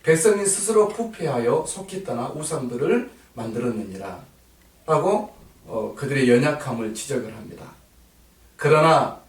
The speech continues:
그럼에도 불구하고 하나님은 그들을 더욱 사랑하셨습니다. 더 큰,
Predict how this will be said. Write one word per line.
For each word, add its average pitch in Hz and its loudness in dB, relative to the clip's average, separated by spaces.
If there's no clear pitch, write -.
그럼에도 185 4
불구하고 175 2
하나님은 175 0
그들을 170 0
더욱 185 4
사랑하셨습니다. 165 -6
더 208 4
큰, - 2